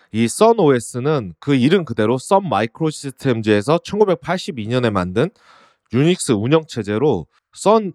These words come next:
오에스라는 이름을 쓰다가 오점영부터는 솔라리스라는 이름으로 리브랜딩을 하게 됩니다. 솔라리스라는 이름을 기억하시는 분은 아마 더 썬 오에스보다 더 많을 거라고 생각을 합니다.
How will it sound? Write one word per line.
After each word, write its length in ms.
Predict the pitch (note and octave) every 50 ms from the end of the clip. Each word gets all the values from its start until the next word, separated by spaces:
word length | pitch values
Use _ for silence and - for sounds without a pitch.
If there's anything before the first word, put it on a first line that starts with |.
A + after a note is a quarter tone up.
| _ -
오에스라는 640 | - C3 D3 D#3 D#3 - - D3 C#3+ C#3+ C#3+ C#3 B2
이름을 260 | G#2+ A#2 A#2 A#2+ A#2
쓰다가 600 | - - G3 F#3+ F3+ C#3+ A#2 C3+ C#3+ C3 G2 D2+ - -
오점영부터는 960 | - A#2 B2+ - - G#3 G3+ G3 F3+ E3 D3 B2+ A#2 - - A#2+ A#2 C#3+ D#3 D3
솔라리스라는 1040 | - - - F#3+ G#3 A#3 A3+ A3+ A3 G#3 G3 - - - - C#3+ C3 B2+ B2+ A2+ G#2
이름으로 440 | G#2 G#2+ A2 G#2+ G#2 G2+ G#2+ G2+ F2
리브랜딩을 800 | G2 A2+ C3 D#3+ D3+ C3+ A2+ G2+ F#2+ F#2+ F2+ F2 E2+ E2 D#2+ D#2
하게 240 | D#2+ B2 C3+ C3+ F#2+
됩니다. 400 | F2 D2 D2 C#2+ C2+ D#2 G2+ B2 _ _ _ _ _ _ _ _ _ _ _ _ _ _ _ _ _ _ _ _
솔라리스라는 880 | - - - D#3+ F3+ G#3+ G#3+ G#3+ F#3+ F#3 F3 - - D#3+ D3+ D3 C#3+ C3+
이름을 320 | A#2 A2 A2 A#2 A2+ A2+
기억하시는 560 | G#2+ - B2 B2 - - C3 - - B2 A2 G2
분은 180 | G2 G2 G2+
아마 220 | G2 F2 E2+ F2 E2+
더 340 | - G#2 F#2+ F2+ F2 D#2 C#2 _ _
썬 260 | - - D#3 E3+ F3
오에스보다 460 | D#3+ C#3 B2+ - A#2 G2+ F2+ G#2 F#2
더 100 | - F2+
많을 280 | D#2+ F2+ F#2+ G2+ G#2 F#2+
거라고 480 | - F#2+ F2 F2 D#2 - D#2+ D2 C#2+ _ _ _ _ _ _ _
생각을 440 | - - C3 B2+ B2+ A2+ G2 F2+ G2
합니다. 320 | G#2+ G#2 E2 C#2+ C2 -